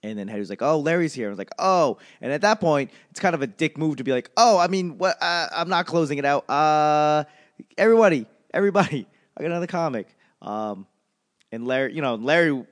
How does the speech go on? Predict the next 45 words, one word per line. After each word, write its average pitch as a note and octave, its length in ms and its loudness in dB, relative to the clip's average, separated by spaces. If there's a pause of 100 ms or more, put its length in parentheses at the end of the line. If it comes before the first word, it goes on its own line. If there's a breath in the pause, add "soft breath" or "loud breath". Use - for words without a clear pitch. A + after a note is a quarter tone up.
Larry D3+ 380 2
obviously B2+ 420 -2
was A2+ 80 -8
like, C3 120 -6
"Yeah, D3+ 220 2 (140)
don't D3+ 160 -2
worry D3+ 160 2
about G#2+ 200 -4
it. - 80 -12
It's - 140 -12
fine. B2 260 -4
No A2 100 -6
big G#2+ 180 -10
deal. G#2+ 360 -6
It, F#2+ 160 -8
it A2 60 -6
happens. G2+ 340 -6
I F#2 60 -10
just F2+ 140 -16
kinda, G2 320 -12
I G2+ 80 -12
came G#2 180 -12
to F#2+ 60 -10
hang G2 180 -10
out. C3+ 260 -2 (300 soft breath)
If - 80 -18
I, A2 280 -12
um, F#2 360 -8 (300)
but G#2+ 120 -10
definitely B2 260 -6
I'm G#2 60 -8
not A2+ 160 -6
going A2+ 220 -6
on A2 140 -6
after G#2 220 -8
you G2 60 -12
close F2+ 220 -10
out D#2 60 -14
the - 80 -20
show." - 260 -16 (320 soft breath)
So F3 560 2 (120)
I - 80 -8
felt D#3+ 260 -2
bad D3+ 460 2 (200 soft breath)
because D3+ 680 2